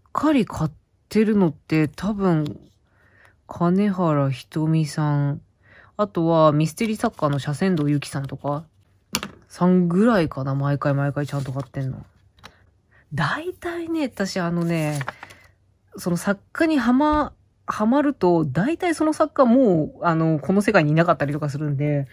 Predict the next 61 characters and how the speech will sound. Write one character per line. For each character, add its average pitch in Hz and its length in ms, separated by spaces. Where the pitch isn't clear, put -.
そ 254 240
う 277 40
い 247 40
う - 20
の 160 100
め 156 180
っ - 120
ち - 80
ゃ 262 60
多 233 100
い。 - 100
あ 165 160
の、 165 240
近 294 360
年 180 160
だ 151 100
と 147 80
こ 196 160
こ 240 140
五 202 160
年 269 180
ぐ 277 80
ら 254 80
い 180 60
の 151 80
話 160 320
で 156 80
言 151 80
う 143 40
と、 160 240
服 165 380
部 254 100
真 247 140
由 247 60
美 240 100
さ 233 160
ん 226 80
と 226 80
か 170 100
も 147 120
そ 147 160
う - 20
だ 110 60
ね。 107 100
服 143 320
部 226 80
真 233 120
由 233 100
美 233 60
さ 226 120
ん 220 60
の 220 240
本、 165 540
初 165 260
め 214 120
て 147 100
読 151 100
ん - 20
だ 147 120
時 139 200
に、 143 220